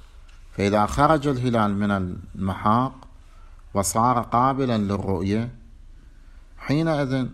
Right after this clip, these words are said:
لابد من الالتزام بأن رؤية الهلال في بلد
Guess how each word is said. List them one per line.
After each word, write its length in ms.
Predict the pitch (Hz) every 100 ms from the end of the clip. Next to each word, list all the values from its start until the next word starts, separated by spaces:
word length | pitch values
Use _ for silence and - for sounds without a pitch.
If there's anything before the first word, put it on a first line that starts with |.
| -
لابد 540 | 107 113 113 139 156
من 140 | 151 131
الالتزام 760 | 113 95 90 104 87 92 80 80 - 90
بأن 380 | 92 95 98
رؤية 420 | 98 117 139 139 123
الهلال 460 | 110 98 98 92 85
في 260 | - 98
بلد 400 | 87 117 131 139